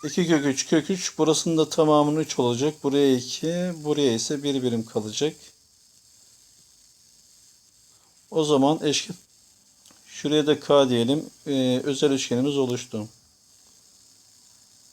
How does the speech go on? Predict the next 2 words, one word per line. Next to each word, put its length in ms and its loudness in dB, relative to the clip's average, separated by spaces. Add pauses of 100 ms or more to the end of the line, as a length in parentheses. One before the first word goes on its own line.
(1600)
G, 520 4 (1500)
K, 200 -4